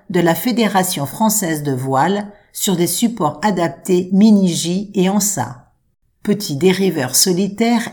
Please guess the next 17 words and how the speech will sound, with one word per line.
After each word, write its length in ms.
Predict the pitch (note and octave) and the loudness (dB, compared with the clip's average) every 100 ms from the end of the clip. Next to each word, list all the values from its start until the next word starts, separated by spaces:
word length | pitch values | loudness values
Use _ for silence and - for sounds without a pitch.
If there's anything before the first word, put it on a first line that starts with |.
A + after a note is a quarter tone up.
| - | -2
et 120 | A3 | 0
en 120 | E3 | 0
double. 600 | C#3 C3 A#2 A#2+ A2+ - _ _ _ _ _ _ _ _ _ _ _ _ _ _ _ _ _ _ _ _ | 0 0 0 -2 -4 -10 _ _ _ _ _ _ _ _ _ _ _ _ _ _ _ _ _ _ _ _
Samedi 480 | - - A#3+ A#3 A3+ | -6 2 6 6 4
treize 380 | A3 - C4+ A3 | -2 0 0 2
mai, 420 | F3+ C3+ B2 - _ - | 0 0 -4 -10 _ -10
session 460 | - G3 F#3 A3 | 0 0 2 2
d'entraînement 800 | G3 F3+ F3+ F#3 F3+ F3+ G3 A#3 - | 2 2 0 0 2 2 0 -2 -4
de 140 | D3+ | -4
quatorze 560 | D3 F3+ F3 F#3+ D3+ G#3+ | -2 -2 -2 -4 -2 0
heures 180 | A3+ | 0
à 80 | F3+ | 0
dix-sept 460 | D3 F#3 G#3+ G3+ - | -2 -4 -4 -4 -4
heures. 400 | A#2+ G2 - - _ _ _ _ _ _ | -2 -4 -6 -20 _ _ _ _ _ _
Dimanche 440 | D#3 E3 C#3 C3 - | 2 2 4 0 0
quatorze 520 | B3 B3 A3+ F3+ D#3 | 0 2 -2 -2 -4
mai 420 | C#3+ C#3 D#3+ - | -2 -2 -4 -10